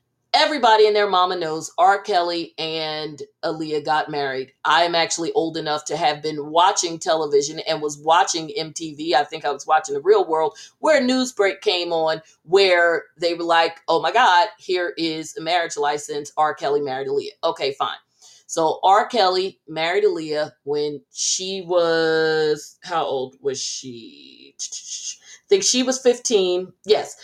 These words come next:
she was fifteen and, and he was in twenty-seven. Now that, he was twenty-seven, and that was in August of nineteen ninety-four. There was an alleged pregnancy. We don't know anything about that. No baby, so we can't say that that actually happened. So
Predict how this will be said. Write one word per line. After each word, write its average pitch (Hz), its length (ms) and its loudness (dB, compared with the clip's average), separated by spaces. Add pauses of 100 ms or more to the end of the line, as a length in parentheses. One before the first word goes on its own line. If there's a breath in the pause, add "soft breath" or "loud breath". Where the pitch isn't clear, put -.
(140 loud breath)
she 285 220 2
was 294 160 -2
fifteen 233 560 0
and, 175 320 -4
and 170 160 0
he 208 140 -2
was 180 120 -4
in 170 120 -8
twenty-seven. 180 640 -2
Now 139 160 0
that, 160 340 2
he 226 180 -2
was 196 200 2
twenty-seven, 160 580 2 (340 loud breath)
and 165 160 -2
that 180 280 4
was 175 400 2
in 156 240 -4
August 170 580 2
of 156 140 -4
nineteen 160 420 -2
ninety-four. 160 680 -2
There 151 160 0
was 151 120 -10
an 147 100 -4
alleged 147 280 0
pregnancy. 147 600 -4
We 143 100 -4
don't 139 260 0 (140)
know 135 220 0
anything 135 340 -2
about 123 280 -4
that. 123 360 -6
No 131 220 -6
baby, 147 320 4
so 139 180 0
we 135 80 -6
can't 135 260 -6
say 127 240 0
that 110 180 -2 (120)
that 127 240 -4
actually 131 380 -4
happened. 139 320 0 (640 loud breath)
So 180 720 2